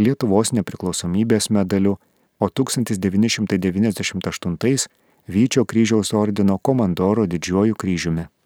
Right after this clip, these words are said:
Du tūkstančiai dvidešimt pirmais metais tapo Laisvės premijos laureatu. Parengė knygą Arkivyskupas Teofilius Matulionis laiškuose ir dokumentuose. Bendradarbiavo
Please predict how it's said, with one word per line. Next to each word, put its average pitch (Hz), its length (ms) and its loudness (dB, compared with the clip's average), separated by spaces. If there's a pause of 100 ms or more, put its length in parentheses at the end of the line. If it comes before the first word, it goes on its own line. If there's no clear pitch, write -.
(500)
Du 107 120 0
tūkstančiai 123 440 -2
dvidešimt 107 480 -2
pirmais 107 400 0
metais 110 360 0
tapo 104 360 -2
Laisvės 104 480 0
premijos 104 480 0
laureatu. 98 640 -2 (520)
Parengė 98 320 4
knygą 98 520 0 (200)
Arkivyskupas 90 800 -2
Teofilius 90 640 -2
Matulionis 92 640 0
laiškuose 92 560 -2
ir 135 80 2
dokumentuose. 87 840 -4 (420)
Bendradarbiavo 92 800 0